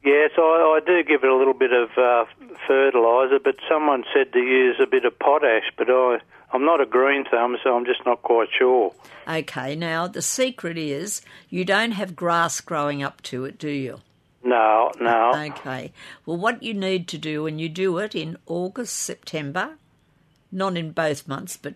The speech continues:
Speaker 2: you know, August or September, and then you do it again in March next year, and you give them bucket manu-, uh, poultry manure out under the drip line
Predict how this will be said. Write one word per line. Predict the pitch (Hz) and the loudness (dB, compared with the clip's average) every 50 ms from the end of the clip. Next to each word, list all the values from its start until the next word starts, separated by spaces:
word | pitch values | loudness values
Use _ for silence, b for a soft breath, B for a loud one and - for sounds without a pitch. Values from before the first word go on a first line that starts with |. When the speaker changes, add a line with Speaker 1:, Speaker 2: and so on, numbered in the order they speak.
| _ | _
Speaker 2:
you | - 160 156 | -14 -10 -8
know, | 143 143 147 - - | -6 -6 -6 -6 -4
August | - 170 165 156 139 151 139 - - | -4 -4 -4 -4 -4 -6 -8 -8 -8
or | 156 143 151 147 | -8 -8 -8 -8
September, | - - 143 - - - - 139 131 135 - - 208 302 - B B B B B B B | -10 -10 -10 -12 -12 -10 -10 -10 -8 -8 -8 -8 -8 -8 -10 B B B B B B B
and | - 160 175 175 | -10 -6 -4 -2
then | 175 175 180 | -2 -2 -2
you | 180 175 165 | -2 -2 0
do | 175 160 139 - - 175 | 2 2 0 0 -2 -6
it | 170 170 | -6 -4
again | 147 160 156 156 156 156 156 156 | -4 -4 -4 -2 -4 -4 -4 -6
in | 156 156 156 160 | -6 -6 -6 -6
March | 160 156 151 147 135 131 160 - - - - 151 | -6 -4 -2 -2 -2 -4 -4 -6 -10 -12 -10 -10
next | 139 - - - - - - | -12 -12 -12 -14 -14 -12 -10
year, | 151 143 143 147 175 202 233 302 - _ _ _ B B B B B B B B B B | -8 -6 -6 -4 -4 -4 -6 -8 -10 _ _ _ B B B B B B B B B B
and | - 156 160 165 175 | -10 -8 -6 -4 -2
you | 180 180 | -2 -4
give | 175 170 196 208 208 202 | -4 -4 -4 -4 -4 -4
them | 196 190 185 180 170 - | -6 -6 -6 -6 -6 -6
bucket | - 202 220 - - - 247 - _ _ - | -4 -4 -4 -4 -6 -10 -12 -12 _ _ -14
manu-, | - 180 175 170 160 - - | -8 -6 -6 -6 -6 -6 -8
uh, | 160 160 - _ _ _ _ | -8 -10 -10 _ _ _ _
poultry | - - 190 170 170 175 - - 233 233 | -10 -4 -4 -4 -4 -4 -8 -8 -6 -6
manure | 214 160 151 151 143 143 139 143 147 - 233 _ B B B B B B 202 B - | -4 -6 -6 -6 -6 -6 -6 -6 -6 -8 -12 _ B B B B B B -20 B -8
out | 151 170 190 214 226 | -4 -2 -2 -2 -2
under | 233 196 185 175 170 | -2 -4 -4 -4 -6
the | 160 160 | -6 -8
drip | 147 143 160 175 185 175 - - | -10 -6 -2 -2 -2 -2 -4 -6
line | 160 139 131 123 120 113 113 - | -6 -6 -6 -6 -8 -10 -14 -16